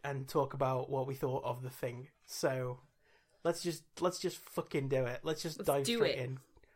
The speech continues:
Speaker 1: What you got for me?
Speaker 2: I have for you a manga.
Speaker 1: What's one of those? I've never heard of it.
Speaker 2: Never heard of it. It's a book,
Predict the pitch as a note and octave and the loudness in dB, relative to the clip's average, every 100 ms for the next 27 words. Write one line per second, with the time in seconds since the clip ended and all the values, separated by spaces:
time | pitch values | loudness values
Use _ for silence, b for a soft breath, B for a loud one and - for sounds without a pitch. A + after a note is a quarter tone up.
0 | b E3 D3+ D#3 - D3 B2+ B2 _ _ | b 2 6 4 4 -4 -6 -6 _ _
1 | _ - G#3+ B3 C#4 C#4+ B3+ G#3 A#3 - | _ 0 6 8 8 6 6 6 4 0
2 | A#3+ A3+ E3+ D3 C3+ D3 F#3+ - - F3 | 0 2 2 0 -2 -4 -8 -10 -6 -4
3 | E3+ D#3+ D#3 D#3+ G#3 - - - _ - | -2 0 -2 -2 -4 -6 -16 -20 _ 2
4 | E3+ F3 F3+ E3 D3+ D3 C#3+ C#3 C#3+ C#3+ | 4 6 4 4 6 6 6 4 2 2
5 | C#3 C3 C3+ C3 B2+ F#3+ G#3 A3 A#3 A#3 | 2 0 -4 -4 0 2 4 4 4 2
6 | G#3 G#3+ G3 E3+ D3 - - - _ - | 4 4 4 0 -4 -6 -12 -20 _ -8
7 | F3+ F3+ - - - - D#3 D#3 D3 - | -8 -4 -6 -6 -8 -8 -4 -2 -4 -6